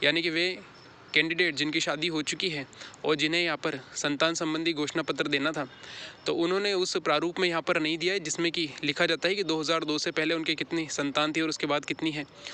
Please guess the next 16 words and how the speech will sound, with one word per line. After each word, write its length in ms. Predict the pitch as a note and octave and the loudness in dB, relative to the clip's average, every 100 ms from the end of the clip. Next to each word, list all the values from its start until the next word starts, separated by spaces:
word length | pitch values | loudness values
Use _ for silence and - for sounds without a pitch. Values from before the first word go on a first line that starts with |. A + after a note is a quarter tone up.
| - - | -8 -2
और 100 | D3 | 2
कुल 180 | E3+ F3 | 4 2
कितनी 260 | E3 E3+ | 2 0
संतान 340 | E3+ D#3 D3 E3+ | 0 0 0 0
है। 60 | |
इसका 160 | F3 E3+ | 0 0
एक 100 | D#3+ | 0
format 440 | D#3 C#3+ D3+ E3 | 2 2 0 0
है, 60 | F#3+ | 0
जो 140 | D#3+ | 0
आपको 300 | D3+ B2+ D#3 C3 - - - - - | 0 0 -4 -4 -10 -16 -16 -10 -4
इसी 180 | C#3+ F#3 | 0 0
पीडीएफ़ 440 | E3 D#3 F3 F3 | 0 2 0 0
के 120 | - C#3 - - | -4 -8 -10 -8
अंत 200 | D3+ D3+ D#3+ | -4 -2 0
में 160 | D#3+ | 0